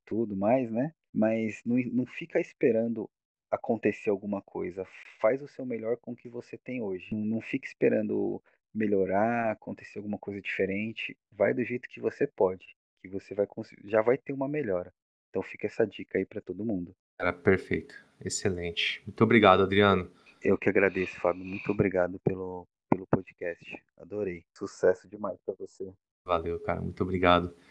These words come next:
Speaker 2: Senhoras e senhores, acho que é isso, então. Obrigado por terem ficado com a gente até aqui. Foi muito legal, muito bom. É, dicas maravilhosas do Adriano. Sigam ele lá no, no Instagram dele. Repete pra gente o seu Instagram, por favor.
Speaker 1: Nutri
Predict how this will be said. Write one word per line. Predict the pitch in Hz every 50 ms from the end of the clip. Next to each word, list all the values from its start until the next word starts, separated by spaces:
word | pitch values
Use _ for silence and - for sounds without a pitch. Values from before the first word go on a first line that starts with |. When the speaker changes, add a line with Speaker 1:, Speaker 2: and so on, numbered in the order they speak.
| _ _ _ _
Speaker 2:
Senhoras | - - - 113 104 104 104 107 104 -
e | -
senhores, | - 113 110 117 127 131 135 135 - - - - -
acho | - 113 - -
que | - 117
é | 104 101
isso, | 107 104 - -
então. | 107 - - 101 104 117 139 - - _ _ _ _ _ _ _
Obrigado | - 104 104 104 98 98 -
por | -
terem | - 101 98 95
ficado | - - 98 95 95
com | - -
a | 95
gente | 90 95 92 92 - -
até | - - - 95
aqui. | 90 - - - 117 139 143 - - _ _ _ _
Foi | - 98 92
muito | 95 92 - 98
legal, | 95 95 92 95 95 104 110 104
muito | 107 107 104 - 101
bom. | 98 98 98 110 117 - - - - - _ _ _ _ _
É, | - 101 104 104 107 - - -
dicas | - 98 101 104 101 - 110 95 92
maravilhosas | 101 98 98 98 92 98 95 95 95 98 98 92 98
do | 98 98
Adriano. | 95 95 95 95 98 98 104 107 104
Sigam | - - - 113 107 107 107 104
ele | 101 98 101
lá | 98 98 95 98 107 110 113
no, | 113 110 107 101 98 95 95 95
no | 101 98
Instagram | 95 - - 101 - 101 95
dele. | 107 107 110
Repete | 120 - - 139 - -
pra | - - 139
gente | 135 139 135
o | -
seu | - 127
Instagram, | 127 - 117 107 110 120 131 131
por | -
favor. | - 107 113 135 175 170 -
Speaker 1:
Nutri | 98 104 104 123 135 156 - - - 202 208 208